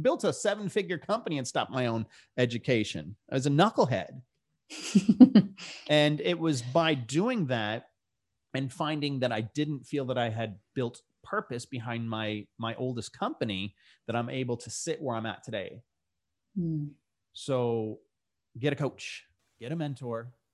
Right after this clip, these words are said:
Speaker 1: Mentors are all around you. So
Speaker 2: Yeah.
Speaker 1: I get that. And there's two different purposes between coach and mentor.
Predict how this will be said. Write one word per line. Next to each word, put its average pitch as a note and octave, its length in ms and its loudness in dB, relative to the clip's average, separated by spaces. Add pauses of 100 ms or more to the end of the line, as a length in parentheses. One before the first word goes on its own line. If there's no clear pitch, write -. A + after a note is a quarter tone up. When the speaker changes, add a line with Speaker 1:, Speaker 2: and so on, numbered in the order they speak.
(140)
Speaker 1:
Mentors F#3 380 4
are D3 80 4
all B2+ 140 4
around F#2+ 320 -4
you. E2+ 100 -20 (520)
So B2+ 360 2
Speaker 2:
Yeah. C#3 80 0
Speaker 1:
I C3 40 0
get B2 200 -2
that. G#2+ 100 -2
And A#2+ 80 -8
there's B2 140 -4
two E3 140 -2
different C#3 260 -4
purposes A2 360 -8 (100)
between G#2+ 240 -12
coach G#2 320 -10
and G2 80 -10
mentor. F2 380 -12